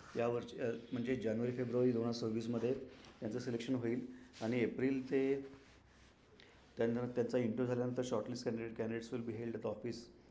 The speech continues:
आपण जे वर ऑफिसेस पाहिले त्याच्यामध्ये शॉर्टलिस्टेड, अ,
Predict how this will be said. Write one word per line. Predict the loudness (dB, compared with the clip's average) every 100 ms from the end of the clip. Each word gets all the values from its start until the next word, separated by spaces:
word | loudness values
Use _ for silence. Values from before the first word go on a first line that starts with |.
| -14 -8
आपण | -4 -2
जे | 0
वर | 2
ऑफिसेस | 0 -2 -6
पाहिले | -4 -2
त्याच्यामध्ये | -4 -4 -4 -4 -6 -8 -18 -20 -20 -12 -2
शॉर्टलिस्टेड, | 0 2 -2 -2 0 0 0 4
अ, | 4 2